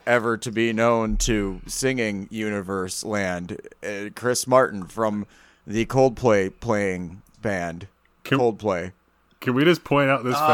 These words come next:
Speaker 2: fact right off the bat? That Homeboy, for, like, a few years after this movie, kept saying that he was a zombie. And then somebody on his, like, P R team or somebody had to be like, "No,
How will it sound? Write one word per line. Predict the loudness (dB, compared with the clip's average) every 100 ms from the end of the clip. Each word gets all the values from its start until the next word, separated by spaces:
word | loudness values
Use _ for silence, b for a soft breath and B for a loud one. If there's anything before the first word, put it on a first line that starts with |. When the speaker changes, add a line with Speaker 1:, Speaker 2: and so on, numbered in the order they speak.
| 4
Speaker 2:
fact | 2
right | 2 6
off | 6 6
the | 2
bat? | 2 0 0 -8 b b b b b -4
That | -4 -4 _ _
Homeboy, | 2 4 6 6 6 4
for, | 6 6 6
like, | 2 -2
a | -6
few | -4 0 2
years | 2 0 0 -2 -4 -4
after | -6 -4
this | -6 -2
movie, | -4 -2 -6
kept | -2 -4 -2
saying | -4 -2 -2
that | -4 -4
he | -4
was | -2 -4
a | -2
zombie. | 0 0 -2 -8 -12 -16 -20 -20 -20 _ _
And | -2 0
then | 0
somebody | -2 4 4 6 6 6
on | 4 2
his, | 2 0
like, | -2 -2
P | -2 2
R | 2
team | 2 -4 -4
or | -6
somebody | 0 2 2 2
had | 0
to | 0
be |
like, | -2 -2 -4
"No, | -8 -4 -6